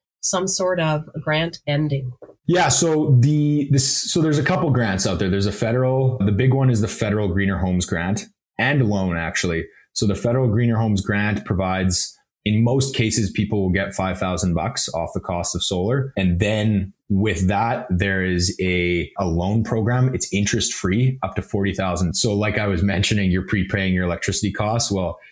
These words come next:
Speaker 2: you're essentially taking those electricity costs and then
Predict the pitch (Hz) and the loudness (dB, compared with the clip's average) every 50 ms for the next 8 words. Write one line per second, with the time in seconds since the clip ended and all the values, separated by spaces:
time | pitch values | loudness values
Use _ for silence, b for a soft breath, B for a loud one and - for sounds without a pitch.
0 | B B - 101 101 98 - 98 95 98 - - 98 87 - - 92 90 90 92 | B B -2 -2 0 0 0 0 0 0 0 0 0 -2 -2 -2 -2 -2 0 0
1 | 92 90 85 82 82 95 90 82 85 87 90 87 - - - - - 90 - - | 0 0 0 0 -2 -2 -2 0 0 0 -2 -2 -4 -4 -2 -2 -2 -2 -4 -4
2 | 90 85 85 85 - - 85 85 82 80 80 78 73 | -4 -4 -2 -2 -2 0 0 0 0 0 -2 -2 -4